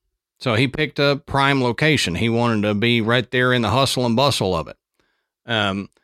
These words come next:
now, they broke ground for the basement in eighteen twenty-eight. And while building the basement, they added what is now called the, quote, mystery room. And it's one of the big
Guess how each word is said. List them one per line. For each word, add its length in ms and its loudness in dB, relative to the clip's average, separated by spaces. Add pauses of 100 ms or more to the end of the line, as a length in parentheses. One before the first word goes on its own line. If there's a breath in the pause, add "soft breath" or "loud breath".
(300)
now, 160 0
they 100 2
broke 360 0
ground 420 2
for 100 -8
the 80 0
basement 560 0
in 140 -4
eighteen 460 -2
twenty-eight. 680 -2 (360)
And 140 -2
while 160 2
building 440 0
the 80 2
basement, 500 0
they 180 0
added 500 0 (100)
what 360 0
is 180 -2
now 240 2
called 360 0
the, 80 -2
quote, 320 -4
mystery 480 0
room. 380 2 (920)
And 120 0
it's 160 -2
one 180 2
of 60 2
the 60 2
big 320 0